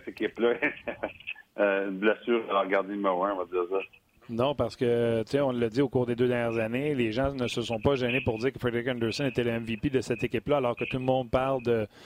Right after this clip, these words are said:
Speaker 2: Matthews, Tavares, Marner, et les joueurs, eux, parlaient de Frederick Anderson. Et encore une fois, cette semaine, euh,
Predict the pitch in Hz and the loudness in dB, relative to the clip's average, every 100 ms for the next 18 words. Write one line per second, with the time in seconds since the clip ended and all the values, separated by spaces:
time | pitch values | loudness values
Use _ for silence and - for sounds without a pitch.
0 | - - - - - - - - 127 113 | -16 -16 -12 -10 -6 -6 -2 0 0 0
1 | - 123 123 123 127 120 120 117 123 127 | -4 0 0 0 -2 -2 -2 0 0 0
2 | 110 123 120 117 120 135 147 151 - - | -2 -2 -2 -2 0 0 0 -2 -12 -20
3 | - 139 131 123 117 143 131 131 127 117 | -6 2 4 4 4 2 4 2 2 2
4 | 117 131 123 117 127 123 127 127 120 117 | 2 2 0 0 0 0 0 -2 -2 -2
5 | 156 160 131 123 143 135 120 160 160 135 | -2 0 -2 0 0 0 0 0 2 0
6 | - 127 123 156 160 123 117 113 113 113 | 0 2 2 2 0 0 2 2 0 -2
7 | 110 110 110 117 - - | -4 -6 -6 -8 -10 -12